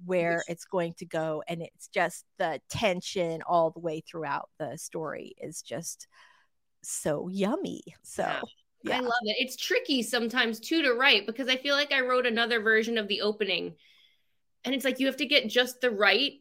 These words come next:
Speaker 2: amount of animosity, because, like,
Speaker 1: Mm-hmm.
Speaker 2: too much, and it's like,
Speaker 1: Right.
Speaker 2: "I don't like you. Like, I don't want her to get with you. Like, you're not nice."
Speaker 1: Right.
Speaker 2: <laughs> I don't, I don't like that. So it was very, I did so many versions of the first chapter just to try to get it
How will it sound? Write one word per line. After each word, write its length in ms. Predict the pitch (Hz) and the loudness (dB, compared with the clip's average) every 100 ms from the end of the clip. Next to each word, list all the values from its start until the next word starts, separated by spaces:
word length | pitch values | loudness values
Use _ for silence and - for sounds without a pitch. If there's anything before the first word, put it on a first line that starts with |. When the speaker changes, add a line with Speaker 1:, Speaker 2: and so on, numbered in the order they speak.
| - | -6
Speaker 2:
amount 380 | 277 294 294 330 | 0 4 4 2
of 60 | 277 | 0
animosity, 680 | 320 339 370 392 403 440 440 466 359 | 0 2 2 0 0 4 4 4 -2
because, 260 | 285 302 | -2 0
like, 140 | 247 220 | 2 2
Speaker 1:
Mm-hmm. 160 | 180 277 | 2 0
Speaker 2:
too 120 | 285 | 0
much, 540 | 262 247 339 - - - | 4 4 4 0 -12 -6
and 120 | 240 | -4
it's 160 | 220 247 | -2 0
like, 100 | 233 | 2
Speaker 1:
Right. 160 | - - | 2 0
Speaker 2:
"I 60 | 233 | -4
don't 200 | 311 196 | -4 -4
like 360 | 202 170 165 | -2 -2 -2
you. 260 | 185 220 339 | 0 2 2
Like, 160 | 277 226 | 2 2
I 80 | |
don't 100 | 285 294 | 2 2
want 140 | 269 | 2
her 80 | 254 | 2
to 60 | 214 | 2
get 280 | 214 180 | 2 2
with 140 | 208 208 | 2 0
you. 300 | 240 294 370 | 0 0 0
Like, 200 | 302 359 | 0 0
you're 120 | 381 | 0
not 160 | 415 440 392 302 | 0 4 6 8
nice." 80 | 262 | 10
Speaker 1:
Right. 200 | 269 330 | 10 8
Speaker 2:
<laughs> 340 | - 262 - | 2 -2 8
I 100 | 440 359 | 10 10
don't, 460 | 359 311 719 - | 6 4 2 0
I 20 | 320 | 2
don't 200 | 359 403 | 2 -2
like 240 | 466 453 | -8 -2
that. 260 | 226 196 - - - - - - | 2 2 0 -10 -20 -20 -20 0
So 160 | 359 | 4
it 80 | 254 | 6
was 140 | 302 | 4
very, 680 | 247 294 320 320 302 285 240 _ - | 6 8 8 6 2 0 -6 _ -2
I 100 | 254 | 0
did 180 | 277 226 | 0 -2
so 300 | - 311 302 | -2 0 0
many 220 | 277 262 | 0 0
versions 580 | 220 226 214 185 156 160 | 2 2 2 -2 -4 -8
of 120 | 170 | -8
the 60 | 196 | -8
first 360 | 202 196 190 - | -4 -4 -4 -6
chapter 580 | 190 180 - - - - | -4 -4 -6 -10 -8 -6
just 220 | 202 202 | -6 -4
to 80 | 208 | -6
try 240 | 220 180 | -2 -2
to 80 | 185 | -2
get 280 | 175 180 170 | 0 2 4
it 220 | 156 | 2